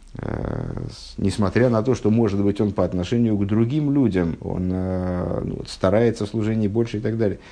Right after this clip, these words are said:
это в любом случае не какое-то достоинство, не какой-то подвиг трудовой,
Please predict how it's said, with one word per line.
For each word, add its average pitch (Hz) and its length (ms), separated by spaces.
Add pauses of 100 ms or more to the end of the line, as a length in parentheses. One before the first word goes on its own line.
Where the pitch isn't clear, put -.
(200)
это - 180
в 151 80
любом 220 240
случае 107 540 (240)
не 117 680 (140)
какое-то 156 480
достоинство, 117 600
не 98 100
какой-то 151 360
подвиг 110 440
трудовой, 90 500